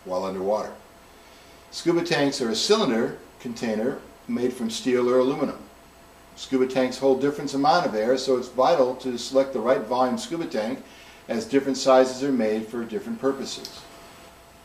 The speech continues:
Although an aluminum tank may seem the way to go, it's not always the case. Most aluminum tanks have a positive buoyancy factor near the end of the dive. Steel tanks allow the diver to reduce the amount of weight carried. In general,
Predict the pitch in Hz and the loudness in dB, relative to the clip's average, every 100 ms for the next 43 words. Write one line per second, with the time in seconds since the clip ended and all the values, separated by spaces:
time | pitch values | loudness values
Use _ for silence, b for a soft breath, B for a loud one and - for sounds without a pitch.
0 | - - - 156 160 143 127 135 196 180 | -20 -12 0 2 6 8 8 8 6 6
1 | 139 147 131 - 123 113 147 135 120 120 | 2 2 2 2 -2 -2 0 2 4 2
2 | 107 107 135 104 95 - - - 117 113 | 2 6 6 6 2 -6 -12 -8 -2 0
3 | 110 104 98 - 98 110 92 - - - | 2 0 -2 -8 -12 -8 -8 -8 -12 -14
4 | - - - - - 117 135 131 123 135 | -20 -20 -20 -20 -6 2 2 4 4 6
5 | 127 113 131 131 127 123 113 104 123 120 | 4 2 4 4 2 -4 -6 -6 -2 -2
6 | 120 110 107 120 117 101 - 92 85 92 | -2 -6 -4 -2 -2 -6 -8 -8 -8 -10
7 | 87 85 90 87 90 87 76 76 76 76 | -10 -10 -10 -8 -8 -8 -12 -8 -8 -8
8 | - - B B B B - - 202 196 | -12 -18 B B B B -10 6 6 8
9 | 143 131 131 127 123 120 120 127 120 117 | 2 2 2 0 2 2 4 6 4 2
10 | 113 127 135 - 120 117 117 104 101 110 | 0 2 0 0 -4 -2 -4 -6 -8 -2
11 | 165 175 - 190 - - - - - - | 0 0 -8 -10 -12 -14 -20 -20 -20 -20
12 | - - - - - 104 117 139 139 135 | -20 -20 -20 -20 -12 -4 2 4 6 4
13 | - | 0